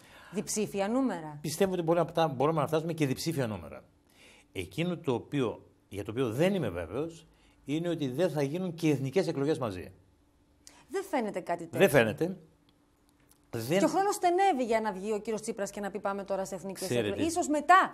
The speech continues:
Speaker 2: ξέρετε γιατί
Speaker 1: μπορεί.
Speaker 2: το, ξέρετε γιατί το θέτω το ζήτημα; Δεν αντιλαμβάνομαι έναν λόγο για τον οποίο ο κύριος Τσίπρας θα πάει για εκλογές το φθινόπωρο. Τι μπορεί να κάνει κατά τη διάρκεια του καλοκαιριού για να ανατρέψει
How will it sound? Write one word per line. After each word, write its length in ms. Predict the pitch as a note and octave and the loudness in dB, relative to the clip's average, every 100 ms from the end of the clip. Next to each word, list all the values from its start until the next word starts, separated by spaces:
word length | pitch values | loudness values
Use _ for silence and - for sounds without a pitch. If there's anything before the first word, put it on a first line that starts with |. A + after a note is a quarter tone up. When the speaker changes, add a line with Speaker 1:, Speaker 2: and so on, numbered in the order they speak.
| - - | -8 -8
Speaker 2:
ξέρετε 320 | - A2 G#2+ | -4 -2 2
γιατί 140 | F#3+ | 6
Speaker 1:
μπορεί. 240 | F4 D#4+ C4+ | 6 6 0
Speaker 2:
το, 40 | - | -4
ξέρετε 260 | - G#2 G2 | -6 -4 -2
γιατί 140 | G#2 | -2
το 80 | G2 | -2
θέτω 160 | A2+ G#2 | -2 -2
το 80 | |
ζήτημα; 320 | A2+ G#2+ D2+ C#2 _ _ _ _ _ _ _ _ _ - | -4 -6 -10 -18 _ _ _ _ _ _ _ _ _ -10
Δεν 240 | G#2 D3+ | -2 2
αντιλαμβάνομαι 640 | D#3+ B2 A#2 C3 G2+ D#2 - _ _ _ _ _ _ - | 2 0 0 -2 -4 -10 -18 _ _ _ _ _ _ -2
έναν 420 | D3+ F#3 C#3 F2+ | 0 2 0 -4
λόγο 380 | D#2+ D#2 A#2+ E3+ - _ _ _ _ | -6 -6 -6 -8 -16 _ _ _ _
για 180 | G2+ G#2+ | -6 -4
τον 120 | A2 | -4
οποίο 180 | A#2 D3+ | -2 -2
ο 40 | |
κύριος 260 | A2+ C3 G#2+ | 0 -2 -2
Τσίπρας 500 | C3 F3+ F#3+ - - _ _ _ _ - | -4 -2 -4 -8 -18 _ _ _ _ -6
θα 180 | A#2+ | -2
πάει 180 | - E3+ | 2 2
για 120 | E3 | 4
εκλογές 320 | C#3 B2 D#3 F3+ | 2 2 0 0
το 80 | |
φθινόπωρο. 480 | C#3+ C#3+ A2 D#2+ C2+ - _ _ _ _ _ _ _ _ _ _ _ _ | 0 0 -2 -6 -12 -18 _ _ _ _ _ _ _ _ _ _ _ _
Τι 120 | G#3+ | 2
μπορεί 240 | D#3+ C#3 | 6 4
να 120 | A2 F#2+ | 4 -4
κάνει 280 | E2 D2+ - _ _ | -6 -12 -20 _ _
κατά 200 | A#2+ G2+ | -4 -2
τη 100 | G2 | -4
διάρκεια 340 | G2 A#2+ A2 | 0 0 0
του 100 | G2 | -2
καλοκαιριού 640 | F#2+ F2+ E2+ D#2+ D#2 D#3 E3+ - - - | -2 -2 -4 -10 -6 -6 -8 -16 -20 -18
για 260 | - F#2+ A#2 | -10 -4 -2
να 100 | A2 | -2
ανατρέψει 600 | G2+ F2+ G#2 G#2+ - G3 | -2 -2 -2 -2 -2 -10